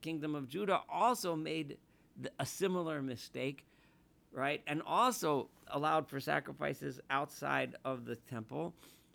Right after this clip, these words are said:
However, the kingdom of Judah didn't quite fall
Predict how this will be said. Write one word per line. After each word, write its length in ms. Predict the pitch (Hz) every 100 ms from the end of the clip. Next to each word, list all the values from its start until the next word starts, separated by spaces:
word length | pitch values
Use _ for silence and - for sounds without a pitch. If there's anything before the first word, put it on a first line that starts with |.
| -
However, 540 | - 139 - 190 202 170
the 100 | 151
kingdom 380 | 156 185 185 170
of 140 | 143
Judah 300 | 151 190 165
didn't 400 | 120 170 190 156 -
quite 480 | - 147 160 180 143
fall 560 | - 143 170 160 135